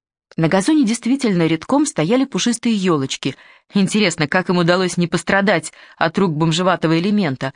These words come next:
промышляющего торговлей елок перед Новым годом. Наверное, бдительные пенсионерки с первых этажей и правда пострашнее некоторых собак.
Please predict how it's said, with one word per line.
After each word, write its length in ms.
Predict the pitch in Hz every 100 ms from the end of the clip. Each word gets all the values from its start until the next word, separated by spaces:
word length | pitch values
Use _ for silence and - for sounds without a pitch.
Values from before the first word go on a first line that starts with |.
| -
промышляющего 800 | - 185 175 - 170 151 - 156
торговлей 480 | 156 175 170 147 156
елок 320 | 156 233 208
перед 180 | - 160
Новым 280 | 160 160 180
годом. 320 | 160 131 131 - _ _ _ _ _ -
Наверное, 420 | 226 285 294 285
бдительные 520 | 185 220 233 214 214
пенсионерки 760 | 220 202 202 190 175 170 202
с 80 | 202
первых 360 | - 160 156 165
этажей 540 | - 160 165 233 180
и 100 | 143 _ _
правда 320 | - 170 147 170
пострашнее 560 | 185 - 185 190 170
некоторых 400 | 147 131 - 139
собак. 460 | - 147 127 -